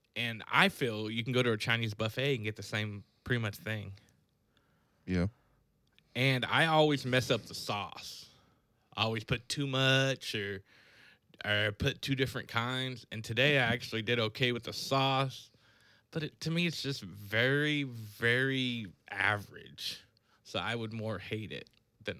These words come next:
Speaker 1: love it.
Speaker 2: Really?
Speaker 1: Yeah. <clears throat>
Speaker 2: Interesting.
Speaker 1: Yes, sir. Do you, uh, do you have some, or are you gonna freestyle a couple?
Speaker 2: Um,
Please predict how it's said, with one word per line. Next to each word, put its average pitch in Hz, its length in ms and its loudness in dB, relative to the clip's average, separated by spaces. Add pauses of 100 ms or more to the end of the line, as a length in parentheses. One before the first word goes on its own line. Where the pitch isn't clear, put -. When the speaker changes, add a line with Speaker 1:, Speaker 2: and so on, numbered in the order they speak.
Speaker 1:
love - 220 -16
it. 50 140 -20 (1200)
Speaker 2:
Really? 127 340 -6 (420)
Speaker 1:
Yeah. 123 180 -6 (360)
<clears throat> - 160 -14 (3500)
Speaker 2:
Interesting. 65 840 0 (240)
Speaker 1:
Yes, 110 140 -12
sir. 120 300 -6 (220)
Do 104 100 -8
you, 110 220 -2
uh, 101 280 -4 (200)
do 107 120 -8
you 98 80 -4
have 98 240 -6
some, 110 280 -4
or 120 40 -8
are 110 40 -6
you 98 180 -8
gonna 85 120 -12 (440)
freestyle 104 580 -4
a - 40 -8
couple? - 460 -12 (640)
Speaker 2:
Um, 107 640 2